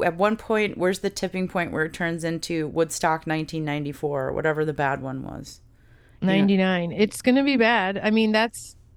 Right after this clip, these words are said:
Speaker 2: we all know. And then, like, hello, with people on drugs, at
Speaker 1: But
Speaker 2: some point, somebody's gonna freak out. Somebody's gonna have a bad trip because of this.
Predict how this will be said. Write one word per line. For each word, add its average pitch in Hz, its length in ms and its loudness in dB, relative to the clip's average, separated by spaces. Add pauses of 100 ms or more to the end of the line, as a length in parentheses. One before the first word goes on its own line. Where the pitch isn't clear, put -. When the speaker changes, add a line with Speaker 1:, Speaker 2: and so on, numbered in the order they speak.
(760)
Speaker 2:
we 240 180 2
all 269 180 6
know. 262 280 4
And 214 120 4
then, 226 180 4
like, 220 320 0
hello, 233 440 4
with 220 220 2
people 247 260 0
on 214 220 2
drugs, 208 680 -4 (1900)
at 233 80 2
Speaker 1:
But 247 100 6
Speaker 2:
some 294 200 4
point, 269 340 6
somebody's 370 560 6
gonna 311 220 4
freak 285 300 4
out. 294 420 6
Somebody's 330 460 -2
gonna 285 200 -2
have 269 140 0
a 254 60 -2
bad 247 280 2
trip 302 260 0
because 214 280 -4
of 170 160 -6
this. - 400 -8